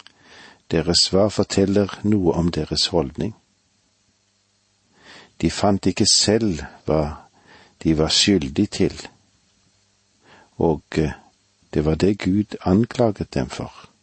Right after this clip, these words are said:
Men de blir tvert imot såret og overrasket over det Gud holdt mot dem, det Gud gjorde mot dem. Og, eh, de spilte offerets rolle,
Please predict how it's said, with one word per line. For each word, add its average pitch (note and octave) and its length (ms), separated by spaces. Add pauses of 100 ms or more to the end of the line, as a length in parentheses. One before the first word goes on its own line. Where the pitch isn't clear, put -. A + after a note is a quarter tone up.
(1700)
Men F2 340
de E2+ 160
blir F2+ 200
tvert - 480
imot F#2 380
såret - 760
og - 180
overrasket G2 1000
over E2 280
det D#2+ 220
Gud G#2+ 460 (580)
holdt - 600
mot F2+ 380 (100)
dem, - 160 (840)
det D2 180
Gud G2 320
gjorde C3+ 280
mot F2+ 320
dem. - 140 (1700)
Og, F#2+ 360
eh, E2+ 180 (200)
de A#2 240
spilte F#2+ 580
offerets - 720
rolle, D#2 360